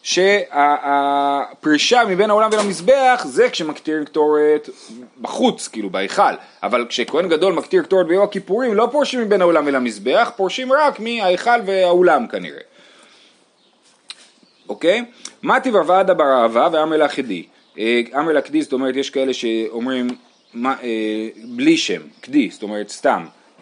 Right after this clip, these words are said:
אה, לא, לא עם מישהו שאמר את זה. מה טיב רבא עדה בר אהבה ואמר לה כדי? מה הקושייה? רבי יוסי אומר, כשם שפורשים מבין האולם ולמזבח בשעת הכתרה,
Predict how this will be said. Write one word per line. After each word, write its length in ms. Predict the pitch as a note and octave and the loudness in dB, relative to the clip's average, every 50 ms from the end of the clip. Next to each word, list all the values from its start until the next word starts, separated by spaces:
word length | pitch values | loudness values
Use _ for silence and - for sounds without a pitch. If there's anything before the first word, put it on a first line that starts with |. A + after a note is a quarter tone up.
| _ - | _ -12
אה, 240 | F#2 F#2+ G2 G2 F#2+ G2 | -10 -8 -6 -6 -6 -4
לא, 260 | A2 B2+ B2+ A#2+ A2+ | -2 -2 -2 -2 0
לא 140 | A#2+ B2 B2+ | 0 0 0
עם 120 | B2+ B2 | 0 0
מישהו 240 | B2+ C3 - - - | 0 0 0 -2 -4
שאמר 440 | - - A2+ G2+ G2 G2+ F#2+ F2+ E2 | -4 -4 -4 -4 -2 -2 -2 -4 -4
את 60 | D#2 | -6
זה. 80 | - D#2 | -10 -8
מה 140 | A2 D#3+ E3 | -4 -4 -2
טיב 120 | E3+ C#3+ | 0 0
רבא 100 | A#2+ C3 | 0 0
עדה 100 | C3+ C3 | 0 0
בר 140 | A#2+ A#2+ G#2+ | 0 0 2
אהבה 220 | G#2+ - A#2 A2 | 2 2 2 0
ואמר 160 | A2 A2 G#2+ | 0 -4 -4
לה 100 | G2 F2+ | -6 -6
כדי? 320 | - - G#2+ C#3 F3+ A#3 A3+ - - - - _ _ _ _ _ _ | -6 -6 -4 -4 -4 -4 -4 -10 -16 -20 -20 _ _ _ _ _ _
מה 180 | - A2+ B2+ B2+ | -6 -2 -2 -2
הקושייה? 580 | A#2 - F#2+ - - B1+ D2 E2+ A#2 E3 G3+ F#3 - - _ - - | -2 -4 -10 -14 -14 -10 -6 -2 0 0 -2 -2 -6 -16 _ -8 -6
רבי 180 | - G#2 A#2 | -6 -2 0
יוסי 400 | C3 D#3+ A3 B3 - - D3 C#3 | 2 4 4 4 4 2 0 0
אומר, 720 | B2 A#2+ B2 D3 F#3+ G3 E3+ D3 C#3 C3+ C3+ C3+ C3+ C3 B2+ A2 - _ _ _ _ - - | 0 0 0 0 2 2 2 2 0 0 -2 -4 -4 -6 -8 -10 -16 _ _ _ _ -14 -12
כשם 440 | G2 - - - - G3 A3+ A3 G3 | -10 -8 -8 -4 0 2 2 2 0
שפורשים 680 | - D#3+ D3 - B2 A#2 A2 G#2 - E3 E3+ C#3+ A#2 | -2 -6 -6 -6 -6 -6 -6 -4 -2 -2 -2 -2 -2
מבין 300 | G#2 F#2 G2+ C#3+ D3+ C3+ | -4 -4 -2 -2 -2 -2
האולם 320 | A2 F#2+ G2+ B2 C3 B2 G2+ | -2 -4 -2 -2 -2 -2 -2
ולמזבח 540 | F#2 E2+ E2 E2+ E2 E2+ G2 C3+ C3 A2 - | -4 -6 -8 -10 -14 -10 -4 -2 -2 -2 -2
בשעת 340 | F#2+ - - - A#2+ A2+ - | -6 -14 -12 -8 -8 -8 -8
הכתרה, 680 | - - - - - C2+ D#2 F2 F#2+ B2 D#3+ G3 A3 | -10 -16 -16 -20 -20 -18 -12 -6 -2 0 0 0 0